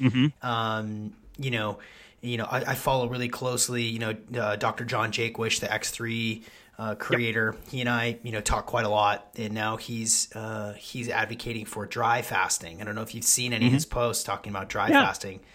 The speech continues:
Speaker 1: Yeah.
Speaker 2: Pretty fascinating, you know, um, doing carnivore, uh, uh, omad carnivore with the product that he developed, the, um, uh, Fortigen, which,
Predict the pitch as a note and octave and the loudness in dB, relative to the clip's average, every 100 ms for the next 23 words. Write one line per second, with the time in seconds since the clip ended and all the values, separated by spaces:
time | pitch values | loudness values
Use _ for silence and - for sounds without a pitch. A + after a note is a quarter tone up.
0 | - - - C#3+ G3 A#2 A#2 A2 - A2 | -20 -20 -6 0 0 0 0 0 0 -2
1 | G#2 G2+ G2+ G2 - G#2 G#2 G2+ G2+ - | -4 -4 -6 -8 -10 -10 -8 -8 -12 -18
2 | _ B2 A2 A#2 A#2 G#2+ G#2 - - - | _ -14 -12 -8 -6 -6 -8 -14 -20 -20
3 | - - _ - C3+ C3 B2 A#2+ A2+ A#2 | -20 -20 _ -4 -2 0 0 2 2 0
4 | - - D3 C#3 B2 E3+ E3+ E3 D3 C#3 | -4 -8 -6 -6 -2 2 4 4 2 2
5 | D3 C3+ B2+ B2 A#2+ A#2 A2+ - A#2+ C#3+ | 2 2 2 6 8 8 6 0 -2 -2
6 | C3 - A2+ B2+ B2 A#2+ B2 A#2 A2+ A2+ | -2 -4 0 2 2 0 -2 2 2 2
7 | A2 - A#2+ A2+ A2+ A#2+ A2 G#2+ G#2 G#2 | 0 -2 0 0 -2 -4 -2 -4 -6 -8
8 | G2+ _ _ _ _ - G#2+ G2+ - E3+ | -12 _ _ _ _ -6 -6 -4 0 0
9 | B2+ B2+ A2 A2 B2 - C3 B2 A#2+ - | 2 0 2 0 -2 -6 -2 0 2 0
10 | - | 0